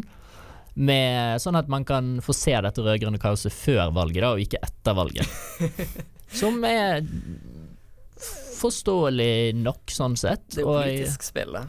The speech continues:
Speaker 1: Ja,
Speaker 2: Helt klart.
Speaker 1: det er det. Og man ser jo på meningsmålingene også at, eh, jeg tror Carl I. Hagen sin drømmeregjering, eh, Senterpartiet, F R P og Høyre,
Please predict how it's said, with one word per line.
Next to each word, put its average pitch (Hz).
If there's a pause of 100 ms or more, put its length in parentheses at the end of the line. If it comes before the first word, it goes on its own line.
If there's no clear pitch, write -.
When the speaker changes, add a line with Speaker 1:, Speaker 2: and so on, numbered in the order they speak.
(140)
Speaker 1:
Ja, 135 (160)
Speaker 2:
Helt 131
klart. -
Speaker 1:
det 135
er 120
det. 101 (140)
Og 127
man 131
ser 135
jo 120
på 123
meningsmålingene 110
også -
at, -
eh, 98 (920)
jeg -
tror 131
Carl 127
I. -
Hagen 104
sin 113
drømmeregjering, 107 (180)
eh, 107
Senterpartiet, 95
F -
R 98
P 101
og 95
Høyre, 98